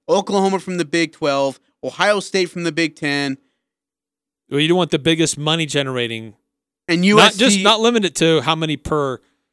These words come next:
Speaker 2: conference. You'd wanna say, who are the biggest revenue generating
Speaker 1: Which
Speaker 2: teams?
Speaker 1: are those teams? And then U S C from the Pac-twelve. And then you had to take two G five teams. You're taking B Y U and who?
Speaker 2: You wouldn't take B Y U.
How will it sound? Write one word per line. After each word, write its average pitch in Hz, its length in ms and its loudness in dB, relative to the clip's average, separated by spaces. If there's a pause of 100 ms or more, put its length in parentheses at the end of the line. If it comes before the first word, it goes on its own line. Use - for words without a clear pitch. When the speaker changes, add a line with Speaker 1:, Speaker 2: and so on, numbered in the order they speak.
(320)
Speaker 2:
conference. 131 640 -6
You'd 156 120 -6
wanna 156 180 0
say, 143 200 -2
who 160 180 0
are 190 60 2
the 165 100 -2
biggest 151 480 -2
revenue 151 260 -2
generating 123 540 -8
Speaker 1:
Which 170 160 0
Speaker 2:
teams? 180 100 4
Speaker 1:
are 175 40 2
those 170 180 0
teams? 170 440 -4 (640)
And 170 100 2
then 180 140 4
U 190 160 6
S - 120 2
C 185 160 -4
from 165 180 -10
the 160 80 -2
Pac-twelve. 143 640 -2 (400)
And 160 120 2
then 170 80 4
you 180 180 2
had 180 80 4
to 170 60 -8
take 156 380 -4
two 240 480 2 (460)
G 185 240 0
five 190 360 2
teams. 143 320 -2
You're 151 100 -6
taking 151 340 -4
B 165 180 -2
Y 202 180 2
U 143 400 -2 (920)
and 139 120 -6
who? 131 260 -4 (2750)
Speaker 2:
You 135 80 -4
wouldn't 135 180 -6
take - 180 -12
B 95 120 -10
Y 90 140 -14
U. 87 220 -20